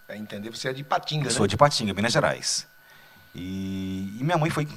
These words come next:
Speaker 2: conseguiu marcar uma entrevista com, com a Maria da Luz Fernandes. Ela
Speaker 1: Tão pedindo pra você não tocar no
Speaker 2: Ah, ok,
Speaker 1: microfone.
Speaker 2: ok.
Speaker 1: É, é, porque você, você fica fazendo assim, aí,
Speaker 2: É.
Speaker 1: aí esse barulho sai
Speaker 2: Aí
Speaker 1: todinho,
Speaker 2: vaza,
Speaker 1: ó.
Speaker 2: né? Ok.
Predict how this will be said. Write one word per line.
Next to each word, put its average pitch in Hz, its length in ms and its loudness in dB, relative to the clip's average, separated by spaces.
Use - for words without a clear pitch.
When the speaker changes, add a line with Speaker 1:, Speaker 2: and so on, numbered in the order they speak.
Speaker 2:
conseguiu 180 320 0
marcar 196 280 2
uma 175 60 0
entrevista 151 480 0
com, 87 220 -6
com 90 180 -2
a 90 60 -2
Maria 98 320 2
da - 80 2
Luz 123 200 -2
Fernandes. 101 760 -4
Ela 92 520 4
Speaker 1:
Tão 76 140 6
pedindo 143 220 2
pra 147 80 0
você 147 80 2
não 147 160 2
tocar 139 320 2
no 127 60 4
Speaker 2:
Ah, 107 40 6
ok, 92 100 2
Speaker 1:
microfone. 110 500 2
Speaker 2:
ok. 104 120 -4
Speaker 1:
É, 101 280 2
é, - 20 -6
porque 113 220 -10
você, 113 220 -6
você - 180 -10
fica 120 180 -10
fazendo 117 240 -6
assim, 117 160 -6
aí, 139 160 0
Speaker 2:
É. - 120 -4
Speaker 1:
aí 113 140 -4
esse 135 140 4
barulho 127 300 4
sai 131 140 2
Speaker 2:
Aí 95 60 -2
Speaker 1:
todinho, 104 140 2
Speaker 2:
vaza, 85 300 4
Speaker 1:
ó. 87 40 -6
Speaker 2:
né? 80 160 -8
Ok. 78 160 -12